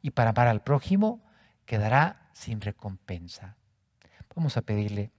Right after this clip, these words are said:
a nuestra Madre del Cielo, cuando éramos niños y había que sufrir alguna medicina amarga,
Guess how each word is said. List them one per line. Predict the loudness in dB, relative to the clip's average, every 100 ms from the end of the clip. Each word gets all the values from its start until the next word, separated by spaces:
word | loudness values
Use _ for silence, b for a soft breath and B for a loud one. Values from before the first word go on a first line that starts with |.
| _ -4
a |
nuestra | -4 -2 0
Madre | 2 4 4
del | 2 0
Cielo, | -12 -8 -6 -6 -8 b b b b
cuando | -8 0
éramos | 2 2 -2 -4
niños | 0 2 4 2 0 -12 -18 b b b
y | -2
había | 2 2 2
que | 0 -2
sufrir | -4 -8 0 2 2 0 -6
alguna | -6 -4 -4 -2 2 2 0
medicina | 0 0 0 -2 -4 0 0 -2 -8
amarga, | -8 -2 2 4 4 4 2 0